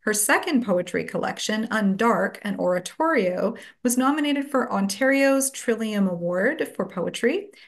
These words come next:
and Alberta Book Award and a Toronto Arts Award. Her third book, If Body, Freedom, a book of lyric nonfiction essays, is currently represented by Avitas Creative Management in New York.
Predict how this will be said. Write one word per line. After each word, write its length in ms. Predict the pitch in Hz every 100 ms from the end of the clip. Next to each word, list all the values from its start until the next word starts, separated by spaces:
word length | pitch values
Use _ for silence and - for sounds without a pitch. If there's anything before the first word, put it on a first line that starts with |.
| _ 220
and 100 | 220
Alberta 400 | 196 214 233 196
Book 200 | 202 -
Award 500 | 175 160 175 240 -
and 360 | 220 254 269 247
a 60 |
Toronto 480 | 240 - 180 185 180
Arts 280 | 175 180 -
Award. 400 | 180 180 - - _ _ _ - - _ -
Her 120 | 269
third 240 | 320 349 294
book, 340 | 254 262 - _ _
If 300 | 233 262 254 - -
Body, 600 | 214 214 185 156 - _ _
Freedom, 680 | - - 247 190 160 226 - _ _ - - -
a 80 | 233
book 340 | 233 285 320 -
of 180 | 220 208
lyric 560 | 226 262 277 - - -
nonfiction 640 | 208 208 262 240 202 190 175
essays, 540 | 165 - - 226 247
is 220 | - 233
currently 340 | - 277 294 294
represented 680 | 262 247 - 180 196 196 196
by 260 | 175 180
Avitas 720 | 202 202 202 214 240 233 - - _
Creative 520 | - 208 190 202 233
Management 520 | 185 175 175 196 196 196
in 120 | 196
New 140 | 180
York. 440 | 175 180 165 -